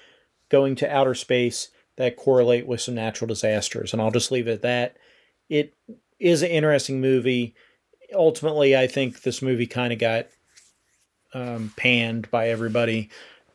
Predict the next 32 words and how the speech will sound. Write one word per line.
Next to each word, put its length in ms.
but 300
it, 300
it 60
would 220
be 120
a 60
neat 360
conspiracy 800
kinda 260
thing 400
to 160
use 580
in 200
a 60
game. 520
If 120
you're 80
playing 240
a 60
modern 360
game 480
and 140
you're 140
looking 240
for 160
a 40
plot 420
for 140
your 240
characters 460
to 80
investigate, 640